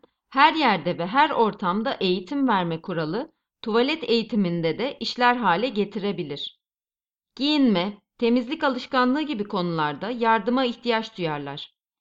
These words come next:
Elbiselerini giymekten çok çıkarma işlemini yapmakta başarılıdırlar. Eğer çocuğun küçük kas motor gelişimleri tam olarak gelişmemişse,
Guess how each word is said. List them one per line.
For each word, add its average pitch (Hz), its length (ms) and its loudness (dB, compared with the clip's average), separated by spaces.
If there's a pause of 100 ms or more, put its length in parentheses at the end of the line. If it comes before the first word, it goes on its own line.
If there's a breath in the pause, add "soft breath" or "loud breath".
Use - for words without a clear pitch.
(300)
Elbiselerini 277 720 2
giymekten 240 600 0
çok - 340 -8
çıkarma 240 420 2
işlemini 180 440 -2
yapmakta 160 580 -4
başarılıdırlar. 185 960 -2 (680)
Eğer 320 340 2
çocuğun 202 440 0
küçük 240 360 -10
kas 285 280 -4
motor 269 300 -2
gelişimleri 175 760 -4
tam 285 220 -2
olarak 185 400 0
gelişmemişse, 196 920 -6